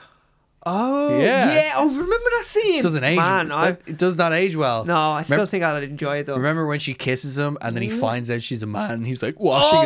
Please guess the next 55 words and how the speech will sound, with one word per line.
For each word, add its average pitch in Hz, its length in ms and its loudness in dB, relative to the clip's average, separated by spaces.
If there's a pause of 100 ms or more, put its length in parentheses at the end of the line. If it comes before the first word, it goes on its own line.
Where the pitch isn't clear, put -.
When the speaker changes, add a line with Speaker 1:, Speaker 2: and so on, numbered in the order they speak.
Speaker 2:
his - 120 -6
mouth 302 340 4
Speaker 1:
yeah. 180 100 6
<laughs> - 20 6
Speaker 2:
out? 285 100 2
Speaker 1:
Oh, 320 120 0
my - 80 2 (180)
God, 285 180 2
Speaker 2:
<laughs> 262 40 -2
He's 262 160 -2
Speaker 1:
so 262 160 6
Speaker 2:
in 202 60 0
Speaker 1:
bad. 254 100 4 (100)
Speaker 2:
tears, 226 340 -2
he's 277 140 -2
crying 165 520 0
and 165 80 0
Speaker 1:
Oh, 180 40 4
my 190 60 4
Speaker 2:
everything. 190 160 2
Speaker 1:
God, 190 240 4
I 185 60 2
just 185 380 -4
blanked 175 440 0
on 170 160 2
that. 156 260 2
Speaker 2:
Yeah, 110 140 0
that 135 240 0
doesn't 139 260 -2
age 113 240 -4
well 110 220 -2
Speaker 1:
No, 160 100 0
Speaker 2:
now, 151 280 2
Speaker 1:
it 151 80 -8
Speaker 2:
does 156 180 2
it, 147 60 0
Speaker 1:
doesn't. 139 120 -6
Speaker 2:
folks? 110 560 -6 (400)
Speaker 1:
It 131 80 -12
doesn't. 135 480 -8
Speaker 2:
I 117 80 -4
can 113 120 -8
still 120 280 -4 (220)
kind 101 240 -10
of 147 80 -12
appreciate - 500 -12
it, - 100 -10
Speaker 1:
I 185 60 2
can 294 160 -2
Speaker 2:
though. 320 60 0
Speaker 1:
appreciate 196 640 2
it. 190 160 -2
Speaker 2:
Yeah. 107 300 -2 (200)
Speaker 1:
But, 151 280 0
um, 135 360 -2